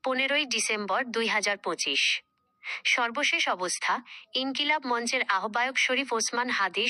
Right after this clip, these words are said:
শারীরিক অবস্থার উল্লেখযোগ্য কোনো উন্নতি হয়নি এবং তিনি অত্যন্ত আশঙ্কাজনক অবস্থায় আছেন। তিনি এখনো লাইফ সাপোর্টে ডিপ কোমায় রয়েছেন। মেডিকেল বোর্ডের ঘোষণা, সোমবার, পনেরোই ডিসেম্বর,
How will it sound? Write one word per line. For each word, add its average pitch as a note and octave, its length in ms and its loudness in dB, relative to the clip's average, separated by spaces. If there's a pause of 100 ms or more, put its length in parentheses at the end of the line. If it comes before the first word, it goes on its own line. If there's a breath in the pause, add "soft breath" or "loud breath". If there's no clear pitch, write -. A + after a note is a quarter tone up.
শারীরিক G#3+ 420 0
অবস্থার A3 440 -2
উল্লেখযোগ্য A3 680 -2
কোনো A#3+ 220 -2 (100)
উন্নতি A3 400 -4
হয়নি E3 380 -4 (340 loud breath)
এবং A3 260 -2
তিনি B3+ 200 -2 (100)
অত্যন্ত C4 460 -4
আশঙ্কাজনক A#3 840 -2
অবস্থায় F#3 480 -2
আছেন। D#3+ 340 -4 (560)
তিনি C4+ 260 0
এখনো B3 380 -2
লাইফ A#3+ 300 0
সাপোর্টে G#3 500 -2
ডিপ A#3 340 -4
কোমায় F#3+ 340 -2
রয়েছেন। D#3+ 420 -2 (720 loud breath)
মেডিকেল C4+ 520 -2
বোর্ডের B3 360 -2
ঘোষণা, F#3 460 0 (340 loud breath)
সোমবার, C4 520 0 (360 soft breath)
পনেরোই D4 440 2
ডিসেম্বর, F3+ 520 -2